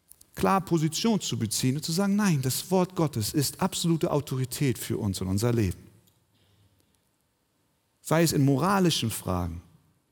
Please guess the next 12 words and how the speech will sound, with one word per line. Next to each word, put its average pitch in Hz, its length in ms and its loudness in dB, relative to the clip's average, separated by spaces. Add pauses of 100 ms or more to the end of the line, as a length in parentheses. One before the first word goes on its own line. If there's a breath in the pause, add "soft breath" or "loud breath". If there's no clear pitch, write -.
(560)
in - 60 -14
Fragen 147 260 2
des 131 160 0
Glaubens 160 480 2
und 123 100 -2
des - 180 -2
Lebens. 90 520 -4 (1160 soft breath)
Liebe 151 200 2
Gemeinde, 165 320 4
lasst 151 400 0
uns 165 280 0
nicht - 560 0